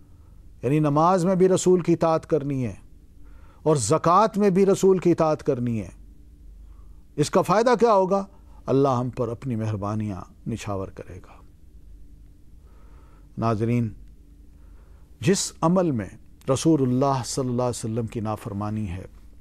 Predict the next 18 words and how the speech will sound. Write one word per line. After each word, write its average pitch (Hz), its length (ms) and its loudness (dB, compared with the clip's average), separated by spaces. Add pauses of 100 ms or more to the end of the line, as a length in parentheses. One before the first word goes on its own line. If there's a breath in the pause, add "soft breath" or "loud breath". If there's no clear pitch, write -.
(160)
وہ 101 200 -4
گناہ 92 240 -8 (140)
ہے، - 60 -20 (1040)
وہ 113 100 0
نیکی 113 320 -4
نہیں 104 240 -6
ہے۔ 95 120 -16 (1300 soft breath)
وَمَنْ 123 260 0
يَعْصِ 135 680 0
اللَّهَ 117 440 0
وَرَسُولَهُ 107 840 -4 (640 soft breath)
وَيَتَعَدَّ 120 800 0
حُدُودَهُ 110 720 -6 (640)
يُدْخِلْهُ 113 600 -4
نَارًا 101 640 -8
خَالِدًا 104 640 -8 (560)
فِيهَا 107 520 -8 (600 soft breath)
وَلَهُ 127 480 0